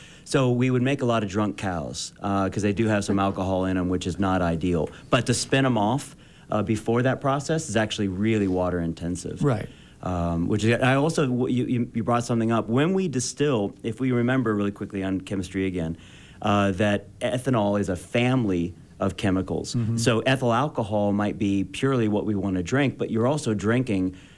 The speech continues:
Speaker 1: other, other alcohols in the family. And so when we make, when we distill,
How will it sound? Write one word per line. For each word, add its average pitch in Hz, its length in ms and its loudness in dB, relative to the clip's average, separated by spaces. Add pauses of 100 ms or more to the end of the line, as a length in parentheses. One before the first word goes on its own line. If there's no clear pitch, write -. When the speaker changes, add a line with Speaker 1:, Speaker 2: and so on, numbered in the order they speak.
(200)
Speaker 1:
other, 120 420 2 (160)
other 123 260 2
alcohols 101 600 0
in 92 40 -2
the 92 80 -2
family. 107 380 -2
And 107 80 -2
so 117 160 0
when 117 240 2
we 135 160 2
make, 131 460 0
when 113 160 2
we 131 120 2
distill, 117 720 -2